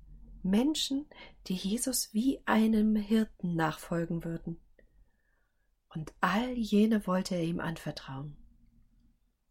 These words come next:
Diese Geschichte könnt ihr selber im Johannesevangelium, Kapitel einundzwanzig, Verse eins bis neunzehn lesen. Ich wünsche euch eine gute Woche und hoffe,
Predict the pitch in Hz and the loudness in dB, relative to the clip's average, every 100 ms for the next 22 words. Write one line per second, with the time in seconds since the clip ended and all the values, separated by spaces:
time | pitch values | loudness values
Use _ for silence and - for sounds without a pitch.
0 | _ _ _ _ _ _ _ _ _ _ | _ _ _ _ _ _ _ _ _ _
1 | _ _ _ - _ _ _ _ _ 185 | _ _ _ -20 _ _ _ _ _ -4
2 | 196 233 220 - 196 185 - 165 156 165 | -2 -2 -2 -4 -4 -4 -2 -2 -2 -2
3 | 185 175 170 156 160 160 185 180 - - | -2 -2 -4 -4 -4 -2 -2 0 -4 -4
4 | 165 160 160 151 151 147 151 170 _ - | -6 -4 -4 -4 -6 -6 -8 -14 _ -20
5 | - _ _ - - 151 151 - 143 - | -20 _ _ -12 -10 -8 -8 -6 -6 -2
6 | 156 170 294 330 - _ _ - 156 147 | -2 0 -2 -4 -12 _ _ -18 -12 -8
7 | 151 160 175 - 208 - 170 165 - 147 | -6 -4 -4 -2 -2 2 2 2 -2 -6
8 | 143 135 135 _ _ _ _ _ _ _ | -6 -8 -10 _ _ _ _ _ _ _
9 | _ _ _ - 170 - 170 190 160 151 | _ _ _ -10 -8 0 2 4 2 2
10 | 156 151 - 220 226 170 156 - - - | -4 -4 2 2 4 0 -2 -4 -8 -12
11 | _ - - - 165 202 208 190 | _ -20 -16 -6 0 2 4 2